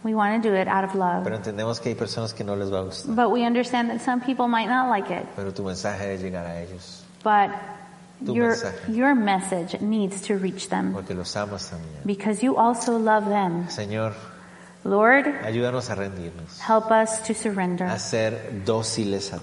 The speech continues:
Speaker 2: ti, Señor.
Speaker 1: To be willing to be used by you.
Speaker 2: No tercos.
Speaker 1: Not stubborn.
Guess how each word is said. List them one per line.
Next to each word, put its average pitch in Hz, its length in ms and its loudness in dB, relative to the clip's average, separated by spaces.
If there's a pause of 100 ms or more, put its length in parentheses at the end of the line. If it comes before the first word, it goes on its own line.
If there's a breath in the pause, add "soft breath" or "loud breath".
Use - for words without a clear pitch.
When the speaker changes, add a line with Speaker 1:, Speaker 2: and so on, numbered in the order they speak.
(340)
Speaker 2:
ti, 90 220 -4
Señor. - 380 -10 (100)
Speaker 1:
To 254 160 4
be 247 600 4 (460 loud breath)
willing 240 680 6 (120)
to 247 80 4
be 220 280 2
used 226 400 4
by 180 220 -2
you. 180 520 -4
Speaker 2:
No 131 140 4
tercos. 110 880 -2
Speaker 1:
Not 277 240 4
stubborn. 262 760 0